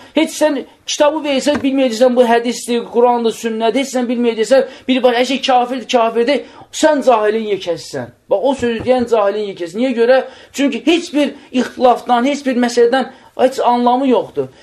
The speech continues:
Belə o da bir çox məsələlər kimi ixtilaflıdır. Məsəl üçün, namazda gedəndə yerə dizi yoxsa əli qoyma. İxtilafdır, ixtilaf deyil. Rukudan sonra əli bağlamaq var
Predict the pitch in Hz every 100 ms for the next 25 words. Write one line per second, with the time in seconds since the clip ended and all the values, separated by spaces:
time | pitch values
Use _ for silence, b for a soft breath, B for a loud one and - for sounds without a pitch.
0 | b - 269 320 - 320 339 294 285 277
1 | 247 226 226 214 214 214 220 208 190 156
2 | 131 120 - - 185 156 156 156 233 277
3 | 285 262 233 B B B 226 262 254 247
4 | 294 294 - 170 226 240 233 240 269 233
5 | 240 269 226 214 254 240 240 226 226 214
6 | 214 214 254 285 262 247 254 254 208 240
7 | 160 120 - _ b b b _ 123 120
8 | 214 254 285 320 302 269 254 247 262 -
9 | 233 214 214 208 196 269